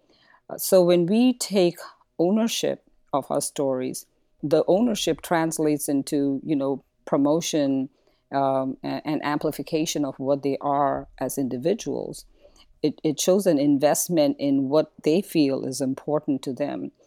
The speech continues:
And it is also central on how I, as a person who's facilitating a storytelling session, understands them and how they communicate to me.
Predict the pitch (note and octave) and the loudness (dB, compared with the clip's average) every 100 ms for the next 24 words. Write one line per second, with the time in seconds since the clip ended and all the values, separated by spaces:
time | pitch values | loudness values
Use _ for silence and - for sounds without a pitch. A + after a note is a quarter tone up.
0 | - _ - E3+ D#3+ E3 E3+ G3+ G#3+ F#3+ | -20 _ 0 4 4 4 2 4 2 4
1 | F#3+ F3 F#3 D#3+ D3+ D3+ - E3 D#3 D#3 | 2 2 0 0 0 -2 0 2 4 2
2 | - - - - _ D3+ D#3+ F3 D#3 D3+ | 0 -10 -12 -12 _ 4 6 8 4 2
3 | D3 C3+ - F#3 G3+ E3+ C#3+ C#3+ - C#3+ | -2 -4 0 0 0 -2 -2 -4 -4 -6
4 | - C4+ C#4+ - D3 C#3 C3+ C3 - C#3 | 0 0 0 -2 -2 -2 -6 -8 -6 -4
5 | C#3 D3 C#3 C3+ C#3+ C3+ C#3+ - C#3+ D3 | -4 -4 -4 -4 -4 -4 -4 0 0 0
6 | - C#3+ C3+ C#3 C#3+ F#3 D#3+ D3 _ _ | -2 -4 -4 -2 -2 0 0 -4 _ _
7 | _ _ - D3 D3 - D3+ D3 D3 D3 | _ _ -2 0 0 2 2 4 2 0
8 | - D3 C#3+ C#3 - C#3 C3 - - - | 2 2 4 0 0 -4 -4 -8 -10 -4
9 | C3+ D3 B2+ - | 0 0 -2 -10